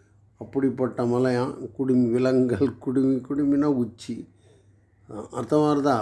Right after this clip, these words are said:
பாசுரத்தை படிச்சுடலாம், ஒன்றும் கஷ்டம் இல்லை. இலங்கை பதிக்கு அன்று இரையாய அரக்கர் குலம் கெட்டு அவர்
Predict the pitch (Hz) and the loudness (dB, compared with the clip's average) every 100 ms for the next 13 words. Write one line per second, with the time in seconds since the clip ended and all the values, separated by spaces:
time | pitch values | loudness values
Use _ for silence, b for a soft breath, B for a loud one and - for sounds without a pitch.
0 | 98 101 139 147 127 123 139 127 147 139 | -2 -4 -2 0 -2 -2 -4 0 0 2
1 | 131 143 131 127 151 135 139 - _ b | 2 0 -2 -4 -4 -2 -4 -10 _ b
2 | b b b b - 110 120 127 131 127 | b b b b -12 -2 2 4 4 2
3 | 127 135 123 - 131 123 127 123 - 127 | 2 2 0 -2 -2 0 0 -2 -6 -2
4 | 123 123 - - 131 156 120 127 127 110 | 0 -2 -6 0 2 2 2 4 4 2
5 | 110 110 113 120 131 127 127 127 123 127 | 0 0 0 0 0 0 0 0 -2 -8
6 | - - _ b b b b b - 117 | -14 -20 _ b b b b b -10 -4
7 | 147 143 - 123 131 113 - 127 127 127 | -4 -4 -4 -2 -2 -2 -2 0 2 2
8 | 123 - 127 117 - 143 143 117 117 | 0 -2 -4 -4 -6 -2 0 0 -2